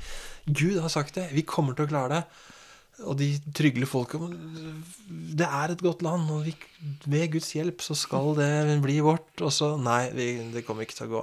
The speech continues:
har ikke sjans», sier de. Og så de ti speiderne får folket med seg da, og så da og det er jo det som er grunnen til at vi må gå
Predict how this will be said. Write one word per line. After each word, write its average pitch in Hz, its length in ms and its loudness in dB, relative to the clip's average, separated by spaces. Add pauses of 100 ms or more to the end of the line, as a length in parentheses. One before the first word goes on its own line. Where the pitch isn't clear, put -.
har - 100 -12
ikke - 140 -14
sjans», 117 300 -4 (100)
sier 117 320 0
de. 123 80 -2
Og 120 80 -2
så 135 100 -2
de 135 320 0
ti 123 220 -4
speiderne 110 400 -2
får 113 100 -2
folket 113 320 -6
med 110 160 -4
seg 120 160 0
da, 117 160 2
og 113 80 -6
så 120 140 -8
da 113 140 0 (1500)
og 139 120 -2
det 160 100 2
er 135 100 4
jo 117 80 4
det 113 160 -2
som 113 140 -8
er 107 100 -8
grunnen 107 260 -8
til 107 100 -10
at - 120 -16
vi 101 120 -14
må 104 200 -14
gå 101 120 -14